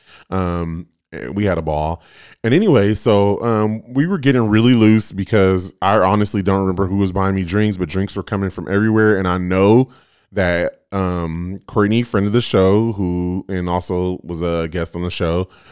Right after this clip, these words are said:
would remember this because she was a major part of it. I know my friend, um, Nikki, if you're listening, I know you remember, and my friend Leo,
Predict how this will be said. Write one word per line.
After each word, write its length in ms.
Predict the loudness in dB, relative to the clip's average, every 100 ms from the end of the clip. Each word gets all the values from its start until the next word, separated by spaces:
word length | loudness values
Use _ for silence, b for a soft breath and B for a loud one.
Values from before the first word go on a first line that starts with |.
| B -4
would 140 | 0
remember 380 | 0 0 -2 -2
this 220 | -2 -4
because 320 | -6 -4 -4
she 140 | -4 -4
was 160 | -2
a 80 | -4
major 480 | -4 -4 -2 -2 -4
part 240 | -2 0
of 180 | 0 -2
it. 220 | -2 -2
I 120 | -4 -4
know 160 | -4
my 160 | -4 -6
friend, 420 | -6 -6 -6 -8 -8
um, 260 | -6 -6
Nikki, 380 | -6 -8 -6 -4
if 100 | -4
you're 140 | -4
listening, 440 | -2 -2 -2 -2 -2
I 40 |
know 100 | -2
you 180 | -2 -4
remember, 360 | -4 -4 -4 -6
and 100 | -6
my 100 | -8
friend 260 | -6 -6
Leo, 420 | -4 -4 -2 -4